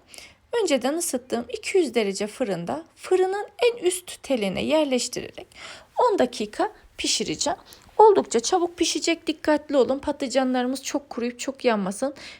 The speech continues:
Çünkü bir de, e, etiyle beraber pişeceği için bizim için böyle bir hafif ölmeleri yeterli. Gördüğünüz gibi on dakikanın sonunda böyle, e, hafifçe pişmişlerdi.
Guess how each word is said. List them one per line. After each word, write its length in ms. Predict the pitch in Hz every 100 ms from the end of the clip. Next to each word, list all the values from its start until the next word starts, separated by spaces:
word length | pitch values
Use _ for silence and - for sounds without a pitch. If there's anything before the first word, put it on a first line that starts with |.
| _
Çünkü 440 | - 320 254 269
bir 140 | 302 220
de, 180 | 240 - - -
e, 100 | 247
etiyle 680 | 240 - 254 - 269 196 190
beraber 440 | 190 185 196 202
pişeceği 640 | - - 220 - 285 190
için 260 | - - 285 - - - -
bizim 280 | 285 254 226
için 260 | 202 - 220
böyle 220 | 226 233
bir 80 | 302
hafif 360 | - 330 269
ölmeleri 560 | - 269 226 202 214 302
yeterli. 580 | 247 208 - - - 320 - - - - -
Gördüğünüz 580 | 466 311 226 220 214
gibi 220 | - - 440
on 160 | 381
dakikanın 480 | 226 233 233 240 220
sonunda 400 | 233 277 233 262
böyle, 320 | 294 220 247 - - - - -
e, 200 | 247 247
hafifçe 480 | 254 339 302 - 262
pişmişlerdi. 880 | 254 311 - 214 - 175 - - 330